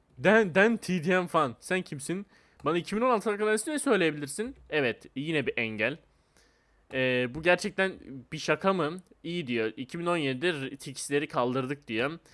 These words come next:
"Başka bir şey var mı?" dedik. E, R on beş animasyonları eklenmiş ve... e, bazı şeyler düzeltilmiş diyor abi. Demek ki R on beş, e, karakter şeyleri eklenmiş arkadaşlar.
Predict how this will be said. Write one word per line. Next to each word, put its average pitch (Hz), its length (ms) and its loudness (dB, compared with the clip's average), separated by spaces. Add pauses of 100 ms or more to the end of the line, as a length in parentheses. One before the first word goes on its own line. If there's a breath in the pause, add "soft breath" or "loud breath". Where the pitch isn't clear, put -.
(240 soft breath)
"Başka 131 340 0
bir 147 60 -6
şey 156 200 0
var 165 140 4
mı?" 147 140 -4
dedik. 143 360 -6 (240 soft breath)
E, 131 80 -4
R 135 380 2
on 202 240 2
beş 196 160 4
animasyonları 190 640 2
eklenmiş 175 600 0
ve... 147 140 2 (200)
e, 120 260 0 (680 soft breath)
bazı 175 320 4
şeyler 143 420 0
düzeltilmiş 147 760 -2
diyor 139 220 4
abi. 117 320 0 (760)
Demek 135 280 -6
ki 143 280 -2
R 139 180 4
on 143 280 -2
beş, 156 280 0
e, 131 180 2
karakter 135 480 2
şeyleri 131 360 0
eklenmiş 135 520 -2
arkadaşlar. 120 540 0